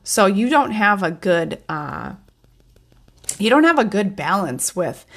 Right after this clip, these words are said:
like, you're in a relationship and that person is all you. That's your world. You know, I,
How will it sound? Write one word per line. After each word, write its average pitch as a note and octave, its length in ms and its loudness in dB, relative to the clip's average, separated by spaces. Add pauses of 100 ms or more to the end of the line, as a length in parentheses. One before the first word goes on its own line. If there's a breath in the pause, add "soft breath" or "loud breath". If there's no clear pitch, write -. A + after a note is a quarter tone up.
(160 loud breath)
like, G3+ 160 -4
you're A#3 140 4
in D#4 80 6
a B3+ 60 2
relationship F3+ 720 -4
and - 120 -14
that - 240 -10
person A#3+ 400 0
is E3 200 -10
all F#3 340 0
you. D3+ 380 -12 (920 loud breath)
That's G3+ 600 0
your F#3 180 -2
world. E3+ 580 -6 (340)
You E3 60 -6
know, E3 260 -6
I, G3 240 0